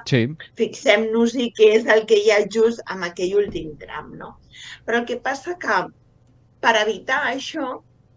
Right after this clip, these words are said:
Speaker 2: és important, no? Aquest recordatori inicial, no? El tu què vols, tu per a què vols deixar aquest hàbit, sobretot el per a què fer les coses, perquè si tens un, una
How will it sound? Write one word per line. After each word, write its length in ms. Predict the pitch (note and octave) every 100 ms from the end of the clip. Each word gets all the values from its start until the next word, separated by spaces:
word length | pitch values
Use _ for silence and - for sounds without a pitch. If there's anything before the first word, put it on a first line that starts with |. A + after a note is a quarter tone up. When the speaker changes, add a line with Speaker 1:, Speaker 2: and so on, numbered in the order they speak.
| _
Speaker 2:
és 240 | - C#4 E4+
important, 680 | D#4 A#3+ B3+ - C4+ C4 B3+
no? 300 | A#3+ A4+ -
Aquest 440 | - - A#3+ A#3 - _ _
recordatori 1000 | - A3+ A3 A3 A3 G#3 F#3+ G3 G3 G3
inicial, 640 | G3+ F3+ E3 - E3 C3+ D#3+
no? 220 | G3+ D#4 - -
El 300 | G#3 G3 F#3+
tu 180 | A3+ A#3+
què 160 | C#4 A#3+
vols, 640 | D3+ C#3+ - - - - - -
tu 160 | - C4+ A#3+
per 160 | A#3+
a 160 | F#3+ F#3
què 240 | - A3+ F#3+
vols 320 | E3 D3+ E3
deixar 380 | D#3+ - - D3+
aquest 240 | D#3 -
hàbit, 460 | C#3+ C3+ D3+ - -
sobretot 640 | - A#3+ G3 F#3 A3 A#3
el 160 | C#4 B3+
per 160 | - G3
a 160 | F3 D#3+
què 240 | - G3+ F#3
fer 280 | - D#3+
les 240 | C#3+ D3+ -
coses, 540 | - D#3 D3+ C#3+ - - - -
perquè 280 | - - A#3+
si 160 | A#3+ A3+
tens 280 | A#3+ C4 C#4+
un, 240 | D4 C4+ -
una 340 | A#3+ A#3+ G3+